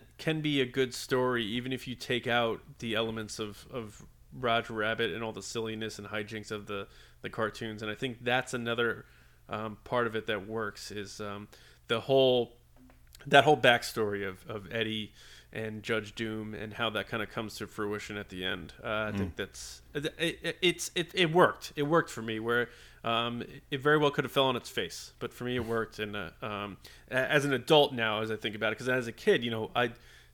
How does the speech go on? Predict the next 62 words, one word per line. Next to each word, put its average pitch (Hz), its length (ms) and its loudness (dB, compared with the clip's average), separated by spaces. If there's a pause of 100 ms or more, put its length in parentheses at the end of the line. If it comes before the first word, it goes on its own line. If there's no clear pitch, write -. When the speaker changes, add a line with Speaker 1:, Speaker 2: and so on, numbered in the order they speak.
Speaker 1:
that, 120 300 0
that - 540 2
part 147 180 8
of 127 60 4
the 120 60 -2
story 135 280 4
was 113 200 -2
not 120 220 0
important 117 340 -4
at 101 60 -4
all 92 160 -4
to - 120 -12
me. 76 200 -12 (520)
Um, 117 340 -2
I 123 100 4
may 151 180 6
have 156 120 0
even 143 160 0
have 120 140 2
forgotten 110 420 0
a 110 60 -4
lot 107 160 -4
of 90 60 -10
that, - 280 -10
to - 80 -12
be 117 120 -2
honest. 107 320 -4
And 120 120 -4
now 127 240 2
as 123 80 0
an 120 80 -4
adult, 113 380 0
that's 120 260 2
part 135 180 4
of 117 40 -2
the 110 60 -6
stuff 107 240 0
I 107 80 -2
kind 107 180 -2
of 98 120 -10 (460)
latch 117 240 6
onto 170 320 6
is 123 120 0
'cause, 123 160 -4
you 123 80 -6
know, 113 80 0
we're 147 220 4
getting 131 280 4
older 127 340 4
and, 117 120 0 (360)
you - 40 -2
know, 127 80 4
maybe 139 200 8
we're 139 180 6
a 208 60 8
little 147 160 6
more 120 160 2
jaded 110 360 -2
now. 110 200 2
We're, 135 220 2
we're 147 140 4
definitely, 147 420 2